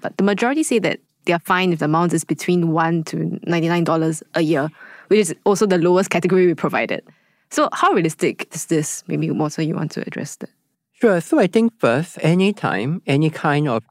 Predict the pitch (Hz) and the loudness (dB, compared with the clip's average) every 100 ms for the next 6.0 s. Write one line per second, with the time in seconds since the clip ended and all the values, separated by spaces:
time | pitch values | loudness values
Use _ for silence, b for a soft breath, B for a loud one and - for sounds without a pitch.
0 | _ - 147 143 147 101 - 117 - 120 | _ 0 2 2 2 -2 -2 -2 2 2
1 | 131 104 - 147 135 107 110 123 - - | 2 -2 -2 -2 0 -2 -2 -2 -4 -4
2 | 123 104 104 104 _ _ 127 113 104 101 | 0 2 0 -2 _ _ -4 -2 -2 -2
3 | 139 123 117 104 98 98 104 120 - 131 | 0 0 -2 -6 -4 -4 0 -2 0 -2
4 | - 123 110 113 - - 95 - 127 113 | 0 -2 -2 -4 -10 -10 -8 -2 -2 -2
5 | - 120 95 113 131 113 156 214 104 101 | -2 0 0 -2 -4 0 -2 -2 -4 -6